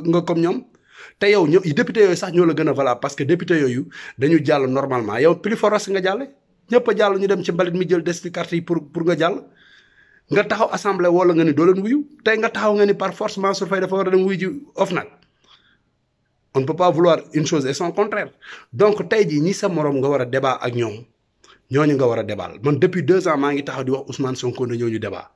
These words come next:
Bu ñëwee ñu débat télé, une une heure de temps ma démonter li muy wax yépp. Parce que quelqu'un boo xam ne nee nga yow da nga,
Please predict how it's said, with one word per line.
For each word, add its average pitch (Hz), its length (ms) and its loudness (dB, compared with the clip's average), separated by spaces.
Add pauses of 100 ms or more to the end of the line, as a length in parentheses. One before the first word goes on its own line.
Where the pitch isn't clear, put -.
(400)
Bu 135 180 2
ñëwee 233 220 4
ñu 196 100 2
débat 170 280 2
télé, 135 260 0 (360)
une 233 240 6 (1120)
une 233 160 -4
heure 247 100 -6
de 208 80 -6
temps 202 200 -6
ma 143 100 -6
démonter 160 380 -6
li 143 100 -4
muy 151 120 -2
wax 139 220 -6
yépp. 156 160 -8 (460)
Parce 208 160 -6
que 214 80 -6
quelqu'un 233 360 -4
boo 196 140 -4
xam 190 160 -8
ne 170 60 -4
nee 170 160 -4
nga 165 120 -4
yow 147 120 -4
da 151 100 -6
nga, 165 100 -4